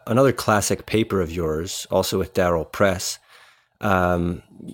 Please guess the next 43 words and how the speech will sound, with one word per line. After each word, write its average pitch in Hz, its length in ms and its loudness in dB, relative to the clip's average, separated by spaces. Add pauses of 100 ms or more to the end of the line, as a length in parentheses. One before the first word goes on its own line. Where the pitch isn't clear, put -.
(280)
goes 110 240 4
back 101 320 4
a 104 60 2
little 127 180 8
less 110 240 6
far 87 420 4
than 87 140 -2
two 87 140 -8
thousand 82 320 0
one. 87 120 0
You 92 80 -2
published 87 360 -2
it - 40 -6
in 82 140 -6
twenty 87 260 -2
ten. 92 540 0
It's - 120 -8
called 104 260 2
Protecting 117 500 2
the 92 80 4
Prize, 90 680 0 (760)
Oil 101 460 6
and 87 340 0
the 87 80 0
U 87 160 0
S 85 200 -2
National 85 420 -2
Interest. 90 500 -4 (420)
So 101 320 2 (100)
to - 100 -4
the 123 100 6
extent 202 300 4
that 170 100 4
U 147 140 6
S 151 100 4
foreign 107 300 2
policy 101 360 2
is 82 180 -2 (140)
postured 87 640 -2
to 80 460 -4 (440)
protect 101 400 0
oil 90 200 2
supplies, - 680 -8